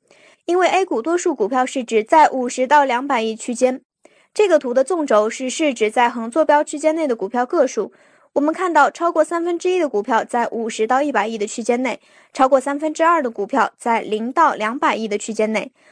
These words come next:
而现在多数指数表征是那些超过两百亿市值的股票的表现。而现在多数指数表征的是那些超过两百亿市值的股票的表现，即大股票的表现。这样我们就不难理解二零一七年上半年的股市的样子了。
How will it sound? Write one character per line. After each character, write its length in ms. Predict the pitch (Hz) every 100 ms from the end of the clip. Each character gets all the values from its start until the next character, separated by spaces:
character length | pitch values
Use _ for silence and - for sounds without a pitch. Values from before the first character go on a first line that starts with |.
| _
而 120 | 285
现 180 | 302 359
在 140 | 339 302
多 180 | 349
数 220 | 359 339 240
指 160 | 220
数 160 | 220 254
表 240 | 233 208
征 240 | 226 254 254
是 260 | 269 277 233
那 140 | 247
些 160 | 240 254
超 180 | 269 262
过 180 | 262 226
两 260 | 226 220
百 180 | 294 277
亿 140 | 233 233
市 180 | 311
值 140 | 269 220
的 80 | 220
股 140 | 208
票 220 | - 285
的 80 | 233
表 180 | 202 175
现。 280 | - 208 - _ _ _ _ _ _ _ _
而 180 | 262 302
现 220 | 311 370
在 100 | 330
多 160 | 320 381
数 160 | 381
指 220 | 349 185
数 180 | - 247
表 280 | - 233 220
征 160 | 262 277
的 100 | 262
是 220 | 247 -
那 100 | 254
些 200 | 226 247
超 200 | 254 254
过 140 | 254
两 220 | 226 220 294
百 160 | 262
亿 120 | 220
市 160 | 233 285
值 160 | 233 214
的 120 | 233
股 120 | 202
票 220 | - 262
的 80 | 233
表 180 | 214 202
现， 240 | - 214 - _ _
即 220 | - 254
大 260 | - 349 330
股 160 | 247 196
票 180 | 254
的 60 | 220
表 180 | 214 196
现。 280 | - 220 - _ _ _ _ _ _
这 100 | 392
样 160 | 381 330
我 60 |
们 120 | 247
就 120 | 262 339
不 100 | 349
难 180 | 269
理 140 | 226 226
解 220 | 214 -
二 160 | 277 277
零 180 | 240 285
一 60 |
七 140 | 285 294
年 160 | 247
上 200 | 269 330
半 160 | 285 254
年 160 | 214
的 80 | 220
股 200 | 220 220
市 120 | 220 233
的 80 | 240
样 200 | 262 247
子 120 | 208
了。 160 | 202